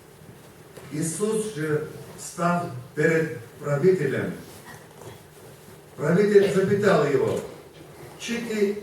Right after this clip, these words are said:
юдейский царь?" Иисус відповів: "Ти кажеш". Коли пер-, пересвященники і старші його звинувачили, він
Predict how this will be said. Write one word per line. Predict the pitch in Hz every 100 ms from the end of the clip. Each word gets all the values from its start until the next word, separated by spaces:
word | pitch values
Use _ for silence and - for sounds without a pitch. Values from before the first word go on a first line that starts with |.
| - 131
юдейский | 143 143 190 226 - - 214 202 202
царь?" | - 180 - - 185 - - - - - - - - -
Иисус | 107 120 143 139
відповів: | 127 131 160 151 - - - - - - - - - -
"Ти | 147 185
кажеш". | 180 170 - 101 - - - - - - - - - - -
Коли | 131 147 190
пер-, | 196 196 190
пересвященники | - 175 185 180 185 180 185 175 170 170 165 151 - - - -
і | 135
старші | 139 - 185 175 - 170 156 151 - 151
його | 151 151 156 170 170 - - - - - - 151
звинувачили, | 160 175 190 180 - 165 113 98 - - - - - - 143
він | 185 202 -